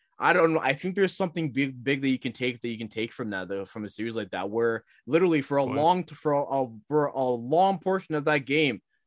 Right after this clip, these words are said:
Speaker 1: I would not have been surprised if Dallas ended up winning, and it would have been because of Jake Ottinger.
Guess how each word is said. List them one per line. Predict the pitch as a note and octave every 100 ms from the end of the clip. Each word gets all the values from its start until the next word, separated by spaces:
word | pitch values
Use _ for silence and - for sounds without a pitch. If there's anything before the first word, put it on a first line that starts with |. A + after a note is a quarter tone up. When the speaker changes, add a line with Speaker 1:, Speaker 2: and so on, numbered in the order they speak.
| _ -
Speaker 1:
I | D#3+
would | F3+ E3+
not | D#3+ E3
have | E3+
been | D#3 D#3+
surprised | D3 - D#3+ D#3
if | C#3+
Dallas | C3 C#3 D3 C3
ended | C3+ C3
up | A2
winning, | B2+ D3+ G2+ G2
and | B2+
it | C3
would | D#3+
have | D3+ A#2
been | F#3
because | E3+ D#3+ F3+ A3 E3+
of | C3
Jake | C3+ A#2+
Ottinger. | A2+ A2+ G#2+ G2+